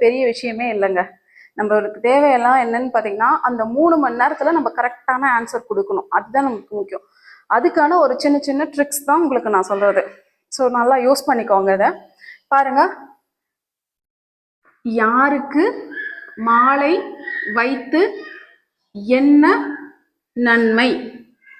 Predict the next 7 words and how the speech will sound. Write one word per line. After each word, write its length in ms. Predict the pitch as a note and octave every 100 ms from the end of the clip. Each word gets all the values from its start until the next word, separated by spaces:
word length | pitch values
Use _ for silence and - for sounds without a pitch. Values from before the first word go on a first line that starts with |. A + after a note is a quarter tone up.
| A#3
இதுதாங்க 340 | A#3+ G#3+ A#3 B3+
அந்த 120 | A3+ G3+
க்ளூ. 120 | A#3 A#3+ - - - _ G#3 A3+
யாருக்கு 720 | A3 B3+ C#4+ D#4 D4 - E4+ F#4+ F4+ A#3+
மாலை 420 | B3 C4+ C#4+ D#4+ D#4
வைத்து 400 | C4 C4 B3+ F4 A4 G#4+ - - A3
என்ன 260 | B3 C#4 D4